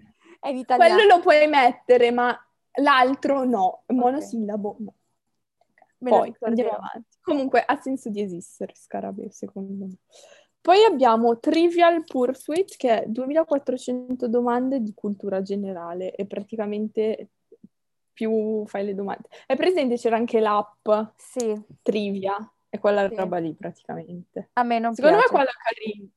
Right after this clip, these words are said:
Speaker 2: Non ti piace? Perché?
Speaker 1: No, perché è uno di quei giochi che va, ok, sì, a conoscenze, però ci sono determinate conoscenze che, insomma, ce le hai, ma in maniera molto, molto, molto generale. Cioè, ci sono alcune domande che sono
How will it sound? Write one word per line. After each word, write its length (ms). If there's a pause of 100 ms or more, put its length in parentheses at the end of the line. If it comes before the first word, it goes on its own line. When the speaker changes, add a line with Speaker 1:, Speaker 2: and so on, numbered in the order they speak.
(120)
Speaker 2:
Non 220
ti 120
piace? 760
Perché? 320
Speaker 1:
No, 340 (220)
perché 340
è 40
uno 160
di 120
quei 240
giochi 600 (680)
che 160
va, 280 (680)
ok, 380
sì, 260
a 80
conoscenze, 1000 (640)
però 180
ci 120
sono 160
determinate 560
conoscenze 760
che, 380 (1700)
insomma, 440
ce 160
le 120
hai, 280
ma 100
in 60
maniera 300
molto, 360
molto, 360
molto 360
generale. 380
Cioè, 120
ci 80
sono 140
alcune 280
domande 400
che 100
sono 460